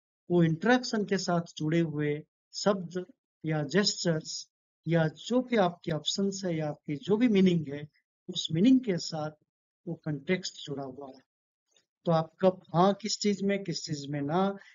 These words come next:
किस चीज को आप इशारा करते हो, किस चीज को गुस्से में बताते हो,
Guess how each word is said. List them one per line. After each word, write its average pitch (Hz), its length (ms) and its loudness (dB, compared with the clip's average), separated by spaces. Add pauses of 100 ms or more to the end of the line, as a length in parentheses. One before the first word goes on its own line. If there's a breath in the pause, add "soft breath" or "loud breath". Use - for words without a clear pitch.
(140 loud breath)
किस 247 140 4
चीज 196 260 0
को 180 400 0 (520)
आप 165 200 -4
इशारा 170 360 4
करते 202 400 -2
हो, 208 100 4
किस - 280 -6
चीज 156 260 -10
को 160 180 -10
गुस्से 151 400 0
में 214 160 4
बताते 196 400 2
हो, 196 240 -4